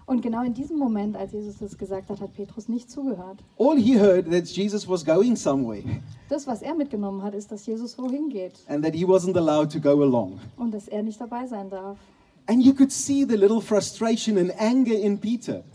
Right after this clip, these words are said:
Speaker 1: Und du hast, äh, du konntest richtig sehen, diese gewisse Frustration und, äh, die, den Zorn in Petrus.
Speaker 2: As he asked Jesus, "Where are you going?"
Speaker 1: Wo er dann gefragt hat, „Ja, wo gehst du denn hin?
Speaker 2: "And why can't I come with you?"
Speaker 1: Und warum kann ich nicht mitgehen?“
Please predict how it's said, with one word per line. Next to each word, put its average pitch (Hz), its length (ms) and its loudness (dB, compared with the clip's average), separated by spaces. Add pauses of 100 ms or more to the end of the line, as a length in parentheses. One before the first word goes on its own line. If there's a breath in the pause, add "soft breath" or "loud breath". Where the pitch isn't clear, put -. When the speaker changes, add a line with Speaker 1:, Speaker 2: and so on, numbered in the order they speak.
(140)
Speaker 1:
Und 226 180 -8
du 214 100 -6
hast, 202 300 -12
äh, 214 240 -8
du 208 100 -18
konntest 233 340 -6
richtig 220 260 -8
sehen, 233 320 -2
diese 190 400 -4
gewisse 202 600 -6
Frustration 226 840 -6
und, 214 320 -4
äh, 208 180 -4 (100)
die, 208 60 -12
den 190 220 -10
Zorn 285 400 -6
in 190 180 -10
Petrus. 247 600 -14 (140)
Speaker 2:
As 196 160 2
he 226 140 4
asked 208 360 2
Jesus, 170 360 -2
"Where 262 200 6
are 330 80 4
you 320 180 4
going?" 339 440 -2 (200)
Speaker 1:
Wo 233 80 -6
er 233 100 -6
dann 226 180 -4
gefragt 208 380 -10
hat, 214 140 -8
„Ja, 202 120 -10
wo 196 60 -16
gehst 220 220 -12
du 254 60 -6
denn 233 140 -4
hin? 226 160 -4 (200)
Speaker 2:
"And 202 160 4
why 202 280 6
can't 254 300 2
I 247 160 4
come 247 320 2
with 277 220 0
you?" 285 240 -2
Speaker 1:
Und 220 120 -6
warum 202 160 -8
kann 208 160 -10
ich 202 100 -12
nicht 214 160 -10
mitgehen?“ 202 500 -8